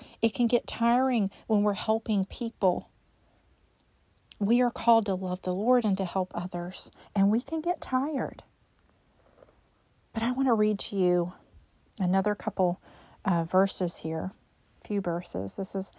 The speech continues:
found in Mark six forty-five. It's a pretty popular story in the Bible. It's where Jesus walks on the sea. And it says, "Immediately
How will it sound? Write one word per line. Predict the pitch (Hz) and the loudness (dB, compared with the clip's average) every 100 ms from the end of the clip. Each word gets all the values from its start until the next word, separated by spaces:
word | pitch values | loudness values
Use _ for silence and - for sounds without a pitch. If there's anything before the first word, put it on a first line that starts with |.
| - - - _ _ | -20 -20 -20 _ _
found | 214 214 214 | 4 4 4
in | 185 | 2
Mark | 170 170 196 220 - - _ _ _ _ _ _ | 2 0 -2 -4 -12 -20 _ _ _ _ _ _
six | - - 269 277 - - - - | -12 0 2 2 0 -12 -14 -16
forty-five. | - - 190 196 190 180 170 160 165 - _ _ _ _ | -14 -2 0 0 -2 -2 -2 -2 -6 -10 _ _ _ _
It's | - | -4
a | 190 185 - | -2 -2 -4
pretty | 254 254 | -2 -2
popular | - 214 208 208 185 170 | -2 -2 -2 0 0 -2
story | - 180 175 175 | -4 -2 -2 -2
in | |
the | 170 | -4
Bible. | 170 160 165 170 - - - - | -2 -2 -2 -4 -6 -14 -10 -2
It's | 202 - | -2 2
where | 185 | 0
Jesus | 170 185 214 240 240 - - | 0 -4 -4 -2 -2 -2 -2
walks | 185 175 156 - - - - | 4 4 2 -4 -6 -6 -8
on | 180 165 | -6 -4
the | 165 | -4
sea. | 160 - 170 160 190 - _ _ - _ _ _ _ - - _ - _ - _ _ - _ _ _ _ _ _ - | -4 -4 -4 -6 -8 -14 _ _ -20 _ _ _ _ -20 -20 _ -20 _ -20 _ _ -20 _ _ _ _ _ _ 4
And | 220 | 6
it | 214 | 6
says, | - 226 208 | 4 2 4
"Immediately | 190 190 208 277 247 175 - 180 185 | 6 6 6 6 4 2 0 -6 -8